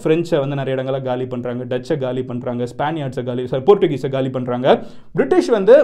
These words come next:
மத்த கண்ட்ரிஸை விட இந்தியாவோட டாமினேஷன் கொஞ்சம் கொஞ்சமா அதிகமாயிட்டு இருக்குது.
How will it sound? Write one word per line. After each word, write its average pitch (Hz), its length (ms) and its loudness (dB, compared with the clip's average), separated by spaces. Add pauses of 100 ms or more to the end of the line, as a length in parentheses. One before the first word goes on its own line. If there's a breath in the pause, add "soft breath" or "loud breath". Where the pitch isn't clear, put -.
(160)
மத்த 247 320 4
கண்ட்ரிஸை 202 400 0
விட 185 200 2
இந்தியாவோட 208 560 2 (100)
டாமினேஷன் 165 500 -2
கொஞ்சம் 143 180 -2
கொஞ்சமா 143 260 -4
அதிகமாயிட்டு 127 400 -4
இருக்குது. 123 220 -2